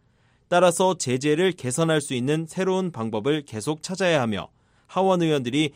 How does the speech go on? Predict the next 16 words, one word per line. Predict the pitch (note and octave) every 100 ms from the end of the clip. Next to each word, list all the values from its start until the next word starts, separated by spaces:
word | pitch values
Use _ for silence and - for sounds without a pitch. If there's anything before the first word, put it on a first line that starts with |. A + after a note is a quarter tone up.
| _
주도적인 | - B2+ D#3+ C#3+ C#3 E3+
역할을 | G#2 - G#2+ A2+ D3+ D3
할 | E3
수 | D#3
있다고 | B2 - G2 C#3+
강조했습니다. | B2 B2 A2+ F#2+ F2+ F2+ E2 - _ _ _ _ _
신미국 | - G3+ G3+ C#3 D3+ F3+ D#3
안보센터의 | A#2+ C#3+ E3+ E3 D3 C3+ B2+ D3+ D#3+ D#2+
엘리자베스 | A#2+ D3+ D#3 C3+ C#3 - E3+
로젠버그 | C3 A2+ C3 D#3 C3+ B2+ D#3+ B2+
연구원은 | A2 B2 A#2 F#2 - _ _ -
최근까지 | F3 F3 F3 C#3 A#2+ D3 C#3+ _ _
북한이 | C3+ D3 D#3+ F3
미국의 | A#2 B2 D3 D3+ E3+
금융체계를 | - - D3 F3+ F3 F3 D#3+ E3 D#3+
이용해 | A#2 A2 F#2